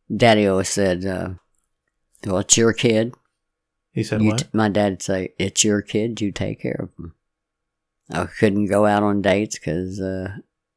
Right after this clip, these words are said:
Speaker 1: well, it's kinda hard to take little kids and babies on dates.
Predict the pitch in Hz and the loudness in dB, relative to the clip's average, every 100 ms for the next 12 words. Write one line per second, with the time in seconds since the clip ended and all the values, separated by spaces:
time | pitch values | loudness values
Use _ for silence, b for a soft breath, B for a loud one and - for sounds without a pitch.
0 | _ _ _ _ _ _ _ _ _ - | _ _ _ _ _ _ _ _ _ -2
1 | 110 73 - 92 95 87 76 90 76 - | 0 0 -2 -2 -2 -6 -2 -2 -2 -4
2 | 104 80 - 107 85 90 101 87 110 95 | -4 -4 -4 0 0 -2 -8 -6 -4 -4
3 | 85 76 87 82 78 92 78 73 - | -4 -8 -8 -8 -6 -4 -4 -8 -12